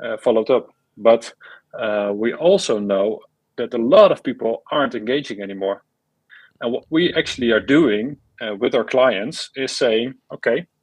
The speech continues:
uh, can we do a shakeout? Can we, uh, say, 'Sorry, we want to be relevant. We are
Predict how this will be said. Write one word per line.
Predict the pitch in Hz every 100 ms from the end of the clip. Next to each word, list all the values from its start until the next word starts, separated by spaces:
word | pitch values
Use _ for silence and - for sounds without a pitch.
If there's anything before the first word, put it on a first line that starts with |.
| _ _ -
uh, | 127 120 120
can | 151 143
we | 131
do | 120 123
a |
shakeout? | - 156 113 107 175 - _ - - - -
Can | 175 170
we, | 127 123 127 _ _ -
uh, | 113 107 107
say, | - 123 107
'Sorry, | - 170 175 117
we | 107 113 131
want | 139 147
to | 123
be | 110
relevant. | 113 135 160 170 170 -
We | 120
are | 120